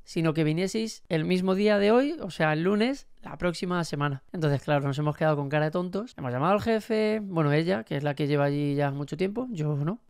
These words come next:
y nos hemos ido. Nos han mandado a otro sitio y ya está. Hemos ido como a un chalet. Bueno, chalet, no es un chalet, es una, era una casa. Una casa de bosque. Una casa de bosque enorme, de tres o cuatro plantas. Pues tiene que costar eso carísimo.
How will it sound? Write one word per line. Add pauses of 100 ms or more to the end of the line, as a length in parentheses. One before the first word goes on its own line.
y
nos
hemos
ido. (360)
Nos
han
mandado
a
otro
sitio
y
ya
está.
Hemos
ido
como
a
un
chalet.
Bueno,
chalet,
no
es
un
chalet, (280)
es
una,
era
una
casa.
Una
casa
de
bosque.
Una
casa
de
bosque
enorme,
de
tres
o
cuatro
plantas. (160)
Pues
tiene
que
costar
eso
carísimo.